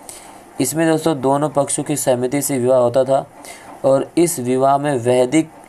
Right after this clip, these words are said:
यानी वैदिक रीति और नियम का पालन किया जाता था। तो ब्रह्म विवाह सबसे सर्वोत्तम माना गया और सबसे निम्नतम राक्षस विवाह।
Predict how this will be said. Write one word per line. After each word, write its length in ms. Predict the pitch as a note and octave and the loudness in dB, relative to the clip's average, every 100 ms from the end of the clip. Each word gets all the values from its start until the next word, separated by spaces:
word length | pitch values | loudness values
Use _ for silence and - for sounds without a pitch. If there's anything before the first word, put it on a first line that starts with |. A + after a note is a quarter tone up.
| - - | -14 -6
यानी 220 | B2+ C3+ | -4 -2
वैदिक 420 | A#2+ B2+ B2+ D3 | 2 2 2 -2
रीति 340 | C3+ B2 D3 D3 | -2 -2 0 2
और 260 | C3 D3+ - - - - | 2 0 -6 -20 -20 -6
नियम 260 | A#2+ C3+ C3 | 0 0 0
का 100 | C3 | 0
पालन 360 | B2 A#2 D3 F#3 - - | 2 2 0 -4 -18 -4
किया 220 | A#2+ A2+ | 0 2
जाता 320 | G#2 G#2+ G2+ G#2 | 2 0 0 0
था। 220 | G#2 A2+ - - - - | 0 -2 -14 -20 -20 -6
तो 180 | B2 A#2+ A#2 - A#2 | 0 0 0 -8 -4
ब्रह्म 360 | B2 B2+ C3+ C#3+ | -2 0 0 0
विवाह 360 | C#3 C#3 D3+ - - - - | 2 2 0 -4 -20 -20 -16
सबसे 520 | - C3 A#2+ C#3 C#3+ D3+ - - - - - | -6 -4 -4 -4 -4 -6 -14 -20 -20 -20 -10
सर्वोत्तम 480 | - B2+ A#2+ B2+ A2+ | 0 0 2 -2 0
माना 240 | A2+ G#2+ | 0 0
गया 280 | G#2 G#2+ A2+ - - - - - - - - - - - - - - - - - - - - - - B2+ | 0 0 -2 -14 -20 -20 -20 -20 -20 -20 -20 -20 -20 -20 -20 -20 -20 -20 -20 -20 -20 -20 -20 -20 -6 -2
और 100 | B2+ | 0
सबसे 540 | B2+ A#2 D3 D3 - - - - | -2 -2 0 0 -2 -12 -18 -8
निम्नतम 540 | B2 B2+ B2+ D3 D3 - - - | -4 -4 -2 -2 -2 -6 -16 -6
राक्षस 540 | A#2+ B2+ A#2+ A#2+ A#2+ A2 | -2 0 0 -2 -4 -4
विवाह। 260 | G#2+ G#2+ | -4 -4